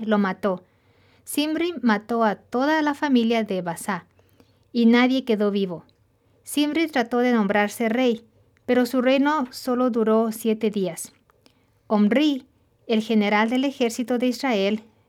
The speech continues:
lo enfrentó y lo venció. Cuando Zimri vio que no podía escapar, quemó el palacio y en él murió. Después de esto, Omri fue a batalla contra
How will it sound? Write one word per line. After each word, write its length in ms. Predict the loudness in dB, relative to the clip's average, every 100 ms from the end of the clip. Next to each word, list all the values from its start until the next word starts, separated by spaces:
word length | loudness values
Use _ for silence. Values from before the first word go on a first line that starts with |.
| _ -4
lo 200 | 0 2
enfrentó 640 | 0 -2 -2 -2 -4 -4
y 140 | -2 0
lo 120 | 0
venció. 520 | -2 -6 -6 -8 -8 _ _ _ _ _ _
Cuando 340 | -2 2 2 2
Zimri 600 | 0 -2 -2 -2 -4 -2
vio 480 | 2 4 4 0 -6 -2
que 120 | 2
no 120 | 2
podía 300 | 2 -2 -2
escapar, 560 | -4 -6 -4 -2 -4 -6 _ _ _
quemó 240 | 2 4
el 100 | 2
palacio 760 | 2 0 0 0 -2 -2 -2 -4
y 160 | -4 -4
en 160 | -2
él 240 | -2 -2 -4
murió. 480 | -4 -4 -2 -2 -4 -12 _ _ _ _ _ _ _
Después 440 | 0 2 2 0
de 200 | 2 2
esto, 420 | 0 0 -4 -4 -8 _ _
Omri 580 | 2 6 6 4 0 -2 _
fue 280 | -4 0 2
a 120 | 2
batalla 540 | 0 0 0 0 0 -2
contra 600 | -4 -4 -2 -2 -2